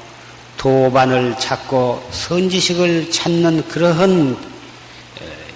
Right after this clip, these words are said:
계절인데 수년 이래로 산철 동안이라 할지라도, 어, 공연히 동서남북으로, 어,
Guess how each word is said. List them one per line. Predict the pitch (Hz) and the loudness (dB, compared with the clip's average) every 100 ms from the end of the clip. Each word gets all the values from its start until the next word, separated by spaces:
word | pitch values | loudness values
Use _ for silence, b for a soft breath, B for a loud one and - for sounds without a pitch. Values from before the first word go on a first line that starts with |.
| - | -14
계절인데 | - 135 135 131 123 123 120 117 82 - - - - - - - - - - - - - - - - - - - - - - - - - | -2 2 2 2 0 0 0 -2 -2 -12 -20 -20 -20 -20 -20 -20 -20 -20 -20 -20 -20 -20 -20 -20 -20 -20 -20 -20 -20 -20 -20 -20 -20 -18
수년 | - - - 147 147 143 139 135 | -10 -6 0 4 4 4 4 4
이래로 | 131 131 135 139 127 123 - - - - - - - - - - - | 2 4 4 4 4 0 -8 -16 -18 -20 -20 -20 -20 -20 -20 -20 -12
산철 | - - 165 185 - 190 185 175 - | -8 0 2 2 4 4 4 2 4
동안이라 | 170 165 160 160 160 | 4 6 6 6 4
할지라도, | 143 139 - 160 151 147 104 - - - - - - - - - - - - - - | 2 0 2 4 6 4 2 -4 -12 -16 -18 -20 -20 -20 -20 -20 -20 -20 -20 -20 -20
어, | - - - - - - - - - - | -18 -18 -18 -18 -18 -20 -20 -20 -20 -2
공연히 | 143 143 143 143 139 131 - - - - - | 2 4 4 4 2 0 -8 -14 -18 -16 -4
동서남북으로, | 135 131 135 120 135 131 131 127 127 123 131 127 127 127 - - - - - - | 0 2 2 2 2 4 2 2 0 0 2 2 0 -4 -14 -20 -20 -20 -20 -16
어, | - 80 80 | -14 -14 -16